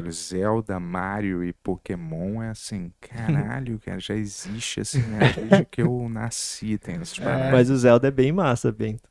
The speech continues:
Speaker 1: E com as
Speaker 2: Esse
Speaker 1: mesmas
Speaker 2: último.
Speaker 1: fórmulas, né?
Speaker 2: Então,
Speaker 1: Só
Speaker 2: esse
Speaker 1: esse mudou.
Speaker 2: É, esse mudou.
Speaker 1: É.
Speaker 2: Esse a galera se tocou aí, te ouviu
Speaker 3: É.
Speaker 2: e
Speaker 1: Esse é o mundo aberto e
Speaker 2: <laughs> É.
Speaker 1: tem aquele, um gráfico mais maneiro, que parece um
Speaker 2: É,
Speaker 1: desenho
Speaker 2: é,
Speaker 1: animado
Speaker 2: é,
Speaker 1: mesmo,
Speaker 2: é
Speaker 1: né? Um
Speaker 2: baseado no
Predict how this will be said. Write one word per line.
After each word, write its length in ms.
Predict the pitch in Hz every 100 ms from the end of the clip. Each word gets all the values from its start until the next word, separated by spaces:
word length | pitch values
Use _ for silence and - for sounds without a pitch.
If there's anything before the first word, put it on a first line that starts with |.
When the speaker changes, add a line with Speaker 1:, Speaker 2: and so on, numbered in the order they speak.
| -
Speaker 1:
E 100 | 92
com 140 | -
as 80 | 113
Speaker 2:
Esse 80 | 110
Speaker 1:
mesmas 400 | 123 117 156 143
Speaker 2:
último. 120 | -
Speaker 1:
fórmulas, 600 | - 110 101 92 90 87
né? 180 | 87 92 -
Speaker 2:
Então, 200 | 135 139
Speaker 1:
Só 100 | 127
Speaker 2:
esse 100 | 135 139
Speaker 1:
esse 160 | -
mudou. 280 | 165 170 139
Speaker 2:
É, 200 | 131 113
esse 200 | 123 -
mudou. 420 | 131 156 156 120 - _
Speaker 1:
É. 180 | 92 87
Speaker 2:
Esse 380 | 82 131 127 131
a 40 |
galera 300 | 123 127 127
se 140 | 135 -
tocou 460 | 143 143 139 127
aí, 220 | 127 120
te 140 | 123 -
ouviu 460 | 127 120 120 135
Speaker 3:
É. 40 | 156
Speaker 2:
e 180 | 160 165 _
Speaker 1:
Esse 200 | 107 -
é 20 |
o 40 | 120
mundo 220 | 120 127
aberto 560 | 123 156 143 120 - 117
e 20 |
Speaker 2:
<laughs> 60 | 123
É. 80 | 139
Speaker 1:
tem 100 | 120
aquele, 240 | - 117
um 180 | 101 117
gráfico 420 | 104 104 113 -
mais 240 | 107 113 117
maneiro, 460 | 123 113 107 104
que 100 | -
parece 320 | - 98 98
um 40 | 117
Speaker 2:
É, 80 | 113
Speaker 1:
desenho 380 | 104 92 104
Speaker 2:
é, 20 | 107
Speaker 1:
animado 560 | 120 120 98 98 98
Speaker 2:
é, 20 | 87 123
Speaker 1:
mesmo, 120 | 101
Speaker 2:
é 40 | 92
Speaker 1:
né? 60 |
Um 40 | -
Speaker 2:
baseado 360 | 123 131
no 60 | 127